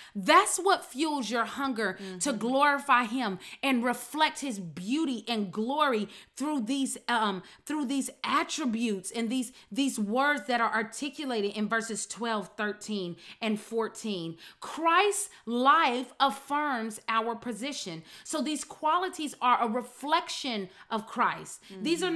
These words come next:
Speaker 1: not deeds or actions to strive towards,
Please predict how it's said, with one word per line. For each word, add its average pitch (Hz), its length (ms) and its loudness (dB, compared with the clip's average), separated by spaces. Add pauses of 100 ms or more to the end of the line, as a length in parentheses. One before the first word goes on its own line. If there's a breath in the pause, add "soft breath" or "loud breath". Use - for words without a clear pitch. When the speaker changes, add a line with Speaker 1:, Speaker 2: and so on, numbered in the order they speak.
Speaker 1:
not 214 240 0
deeds 330 420 0
or 254 260 0 (100)
actions 262 560 0
to 214 160 -6
strive 339 580 4
towards, 208 380 -2